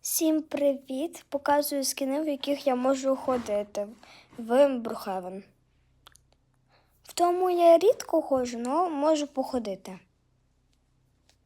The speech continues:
Оцей красивий, ну, тільки майже не ходжу. Ну, теж красивий такий собі,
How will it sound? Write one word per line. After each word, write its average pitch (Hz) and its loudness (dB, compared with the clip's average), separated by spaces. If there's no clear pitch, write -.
Оцей 285 0
красивий, 320 -2
ну, 262 -4
тільки - -10
майже 226 -6
не 220 -10
ходжу. 202 -14
Ну, 370 -4
теж 381 -2
красивий 233 -8
такий - -14
собі, - -14